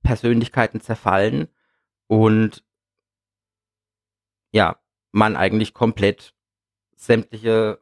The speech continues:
moralischen Vorsätze oder was auch immer man hatte, die lösen sich komplett auf. Also die Höhle, die Hölle, die macht dich nicht nur kaputt, die, äh, ja,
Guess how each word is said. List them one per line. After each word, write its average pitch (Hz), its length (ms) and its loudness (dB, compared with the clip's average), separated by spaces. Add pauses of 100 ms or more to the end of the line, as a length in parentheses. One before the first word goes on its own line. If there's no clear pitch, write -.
(100)
moralischen 98 960 2 (800)
Vorsätze 107 680 0
oder 90 200 2
was 90 160 -2
auch - 80 -8
immer 101 200 2
man 92 200 0
hatte, 98 360 -2 (800)
die 101 80 2
lösen 92 240 0
sich - 160 -20
komplett 82 320 -4
auf. - 300 -4 (1900)
Also 104 160 -2
die 107 140 0
Höhle, 110 360 0
die 101 200 0
Hölle, 110 220 2
die 110 80 0
macht 104 260 -2
dich 98 60 -10
nicht 101 180 -8
nur 98 100 -2
kaputt, - 440 -2 (1160)
die, 101 300 2
äh, 95 440 2 (580)
ja, 92 240 0